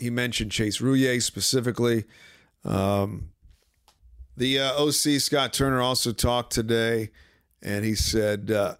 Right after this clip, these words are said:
he's gonna be calling plays from the sideline this year. He'll be able to speak directly to the players, which is huge. Feels like you're more and more part of the game, not up in the press box. Turner says, "Camp is going very well. Our guys have been getting better and better each day." He says, "Carson has been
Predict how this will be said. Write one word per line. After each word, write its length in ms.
he's 180
gonna 80
be 80
calling 300
plays 300
from 80
the 80
sideline 500
this 220
year. 100
He'll 80
be 140
able 120
to 60
speak 320
directly 480
to 100
the 80
players, 480
which 140
is 120
huge. 420
Feels 220
like 160
you're 80
more 200
and 80
more 140
part 260
of 60
the 60
game, 320
not 180
up 160
in 60
the 80
press 300
box. 500
Turner 340
says, 400
"Camp 340
is 100
going 540
very 300
well. 380
Our 80
guys 320
have 80
been 160
getting 240
better 200
and 80
better 240
each 220
day." 320
He 120
says, 300
"Carson 560
has 260
been 500